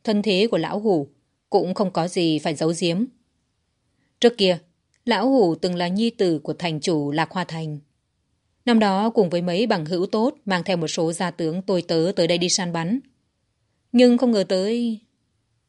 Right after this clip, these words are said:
Không ngờ tới bị nhốt lại như vậy, bị buộc phải bám rễ nảy mầm.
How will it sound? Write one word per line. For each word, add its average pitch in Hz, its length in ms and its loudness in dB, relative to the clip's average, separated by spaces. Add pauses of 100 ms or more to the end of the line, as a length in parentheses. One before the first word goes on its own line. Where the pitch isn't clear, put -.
(1300)
Không 196 360 2
ngờ 165 240 0
tới 196 360 -4 (100)
bị 196 120 4
nhốt 214 280 -2
lại 185 140 -4
như 165 120 -6
vậy, 151 240 -4 (480)
bị 226 100 2
buộc 214 200 4
phải 185 360 -8
bám 165 260 -8
rễ 220 280 -6 (100)
nảy 160 240 -2
mầm. 151 240 -6